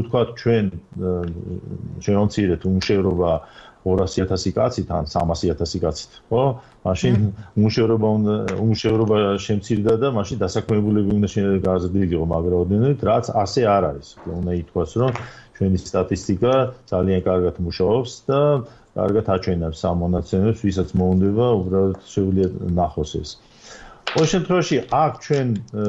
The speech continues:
Speaker 1: ერთადერთი რაღაცა შეგვიძლია, რომ დანამდვილებით ვთქვათ, რომ არავითარ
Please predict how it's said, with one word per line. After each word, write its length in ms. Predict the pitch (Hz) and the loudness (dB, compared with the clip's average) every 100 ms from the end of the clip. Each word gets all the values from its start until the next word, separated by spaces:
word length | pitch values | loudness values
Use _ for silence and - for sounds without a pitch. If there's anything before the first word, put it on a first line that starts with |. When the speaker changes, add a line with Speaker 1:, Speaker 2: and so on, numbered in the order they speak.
| 101 | 0
Speaker 1:
ერთადერთი 580 | 107 113 131 123 113 117 | 0 0 0 0 0 2
რაღაცა 420 | 107 107 113 117 | 2 2 0 -2
შეგვიძლია, 600 | 110 113 113 107 110 104 | -4 -2 -2 0 2 4
რომ 180 | 92 87 85 - | 4 2 -2 -10
დანამდვილებით 720 | - 101 107 107 110 107 90 - | -2 2 2 4 4 2 0 -6
ვთქვათ, 400 | - 123 104 - | -2 0 0 0
რომ 240 | 117 139 127 - - - _ | 0 0 0 -6 -20 -20 _
არავითარ 720 | - 90 98 120 123 123 | -6 0 2 2 2 2